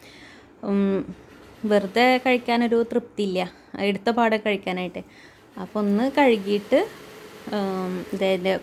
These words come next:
കുരൊക്കെ കളഞ്ഞിട്ടിരുന്ന് കഴിക്കുക ട്ടോ. പിന്നെ ഈത്തപ്പഴ-, അല്ല, അണ്ടിപ്പരിപ്പോ അല്ലെങ്കി ബദാമൊക്കെ എടുക്കുന്ന സമയത്ത് ഈത്തപ്പഴത്തിൻ്റെ ഉള്ളിലത്തെ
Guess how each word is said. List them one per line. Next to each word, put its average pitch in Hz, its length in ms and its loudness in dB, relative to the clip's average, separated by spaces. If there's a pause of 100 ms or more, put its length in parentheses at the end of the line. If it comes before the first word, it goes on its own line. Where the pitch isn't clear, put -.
കുരൊക്കെ 190 260 0
കളഞ്ഞിട്ടിരുന്ന് 180 600 -4
കഴിക്കുക 170 320 -6
ട്ടോ. 175 140 -10 (800)
പിന്നെ 214 380 2 (240)
ഈത്തപ്പഴ-, 220 520 2 (100)
അല്ല, 208 120 2 (120)
അണ്ടിപ്പരിപ്പോ 220 540 2 (100)
അല്ലെങ്കി 202 400 0 (100)
ബദാമൊക്കെ 196 480 0
എടുക്കുന്ന 196 260 -4 (100)
സമയത്ത് 196 360 -2 (100)
ഈത്തപ്പഴത്തിൻ്റെ 196 540 0
ഉള്ളിലത്തെ 208 260 0